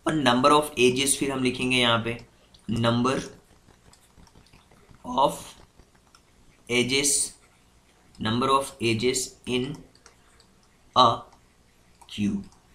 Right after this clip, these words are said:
number of edges हमारे पास दिए हुए हैं ट्वेल्व, तो टोटल लेंथ जो है हमारे पास वो क्या दी हुई है, टोटल लेंथ, टोटल लेंथ हमारे पास दी हुई है ट्वेल्व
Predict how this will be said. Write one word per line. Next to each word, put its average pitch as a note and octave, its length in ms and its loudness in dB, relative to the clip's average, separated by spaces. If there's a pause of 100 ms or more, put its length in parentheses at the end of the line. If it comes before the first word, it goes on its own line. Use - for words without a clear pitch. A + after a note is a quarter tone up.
(100)
number C3 240 0
of D3 220 2
edges C3+ 300 0
हमारे C3 220 0
पास C3 180 -4
दिए B2 160 2
हुए B2 220 0
हैं B2+ 220 -10
ट्वेल्व, G#2+ 300 -6 (460)
तो B2 80 -6
टोटल C3 580 2
लेंथ C3+ 300 2
जो B2 200 0
है B2+ 160 0
हमारे A2+ 300 0
पास A#2 480 -6
वो A2+ 280 -6
क्या B2 120 0
दी B2 120 0
हुई A#2+ 200 -2
है, B2+ 120 -12 (760)
टोटल B2+ 440 -2
लेंथ, A#2+ 400 -2 (1600)
टोटल A#2 360 0
लेंथ A#2+ 260 2
हमारे A#2 300 -2
पास A#2 180 -4
दी A2+ 120 -6
हुई A#2 220 -2
है C#3 160 -12 (600)
ट्वेल्व B2+ 360 4